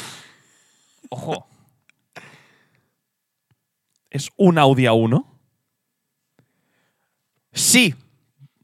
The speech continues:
Speaker 3: Pero no se ha acabado.
Speaker 2: Ya, ya. Pero te tengo que decir el motor.
Speaker 3: A ver. Hay uno. Por eso
Speaker 1: Va, David.
Speaker 3: Ah, yo he buscado el modelo. Hay un modelo.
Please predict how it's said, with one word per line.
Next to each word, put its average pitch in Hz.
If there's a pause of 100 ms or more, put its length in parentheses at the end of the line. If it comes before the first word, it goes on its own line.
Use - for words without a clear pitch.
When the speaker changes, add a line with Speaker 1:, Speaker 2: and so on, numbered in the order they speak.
(540)
Speaker 3:
Pero 151
no 147
se 131
ha 131
acabado. 139 (440)
Speaker 2:
Ya, 120
ya. 107 (300)
Pero 117
te -
tengo 110
que 131
decir 143
el 175
motor. 185 (1400)
Speaker 3:
A -
ver. 131 (1080)
Hay 135
uno. 156 (1800)
Por 123
eso 120 (520)
Speaker 1:
Va, 170
David. 180 (500)
Speaker 3:
Ah, 160
yo 170
he 226
buscado 269
el 320
modelo. 247
Hay 254
un 330
modelo. 180